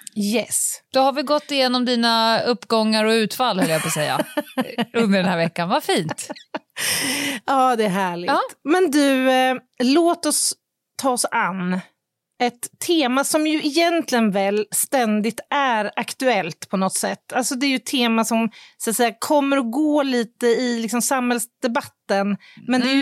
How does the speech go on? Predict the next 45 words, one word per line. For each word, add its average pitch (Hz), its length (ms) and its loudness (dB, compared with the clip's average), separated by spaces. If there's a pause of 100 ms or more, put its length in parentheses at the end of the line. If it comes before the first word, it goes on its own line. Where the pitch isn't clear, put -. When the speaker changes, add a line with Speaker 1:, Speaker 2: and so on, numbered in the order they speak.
(120)
Speaker 2:
Mm. 339 180 -4
Speaker 1:
alltså 285 180 0
det 285 140 2
är - 60 -4 (100)
alltid 302 320 0
en 262 120 2
sån 240 160 0
här 214 260 2 (240)
vattendel. 220 680 0
Det 277 160 0
är, - 80 0
om 302 80 2
man 302 140 2
vill 294 120 0
liksom 285 420 -2
s-, - 100 -4 (520)
få 302 100 2
igång 294 420 0 (240)
en 254 300 -2 (160)
fest, - 500 -4 (480)
då, 330 160 4
då 320 180 0
ska - 180 -2
man 220 280 2 (180)
lyfta 214 280 -2
frågan 196 460 0
om 190 220 0 (560)
hur 226 160 -2
folk 202 240 -2
ställer 190 280 0
sig 185 140 -6
till 185 140 -6
dödsstraff. - 520 -4 (100)
För 269 80 2
att 285 160 -2
det 392 60 4 (140)
är 269 40 0
ju 247 120 0
verkligen 180 680 -2
en 175 200 -4 (120)
vattendelare. 180 800 -4 (360)
Det 233 80 0
är 208 140 2
det 196 60 -2
ju. 175 100 -6